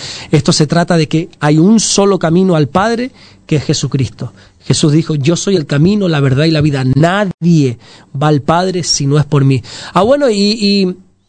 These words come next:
recuerdo yo, cuando yo era un adolescente que iba, por ejemplo,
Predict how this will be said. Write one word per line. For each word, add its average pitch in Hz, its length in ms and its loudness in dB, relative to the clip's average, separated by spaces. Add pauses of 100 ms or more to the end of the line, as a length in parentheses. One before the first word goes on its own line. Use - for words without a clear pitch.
(640)
recuerdo 139 340 -2
yo, 170 240 2
cuando 123 220 -6
yo 127 160 0
era 156 80 -2
un 151 80 0
adolescente 147 600 0
que 143 80 -2
iba, 147 140 0
por 143 120 -2
ejemplo, 151 500 0